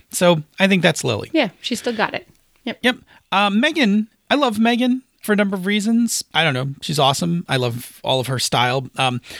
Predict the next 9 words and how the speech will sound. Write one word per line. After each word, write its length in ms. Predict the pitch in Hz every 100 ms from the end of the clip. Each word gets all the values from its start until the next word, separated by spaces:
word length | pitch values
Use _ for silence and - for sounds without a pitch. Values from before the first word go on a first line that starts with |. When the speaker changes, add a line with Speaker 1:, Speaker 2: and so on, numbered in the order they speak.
| - -
Speaker 1:
Megan 360 | 160 180 226 269
is 100 | 180
very 200 | 208 -
urban. 380 | 147 156 233 285 _ -
Speaker 2:
Yeah, 180 | 233 190
she 180 | - 160
is. 60 |
Speaker 1:
Um, 340 | 135 131 127 -
and 260 | 156 147